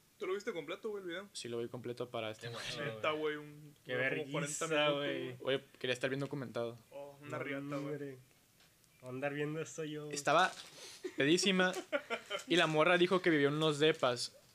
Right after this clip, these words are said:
Speaker 2: Y la morra vivía hasta arriba de los depas. Entonces, pues, le pidió a sus panas que la subieran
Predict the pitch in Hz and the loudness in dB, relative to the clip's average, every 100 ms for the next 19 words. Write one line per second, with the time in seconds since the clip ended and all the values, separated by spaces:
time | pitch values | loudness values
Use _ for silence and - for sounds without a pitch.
0 | - - 135 139 139 156 135 147 - 151 | -20 -10 -4 0 2 4 4 2 0 -4
1 | - 139 120 135 151 127 127 120 113 123 | -2 0 0 0 2 2 0 -2 -2 -4
2 | 120 110 - - - - _ - 127 123 | -4 -8 -12 -18 -20 -20 _ -12 -8 0
3 | 143 160 175 170 - - _ _ - - | 2 2 2 2 -2 -12 _ _ -20 2
4 | 143 135 151 147 135 135 156 - 160 160 | 4 4 4 2 4 4 2 0 2 4
5 | 160 - 143 139 131 135 147 | 2 2 2 2 2 4 4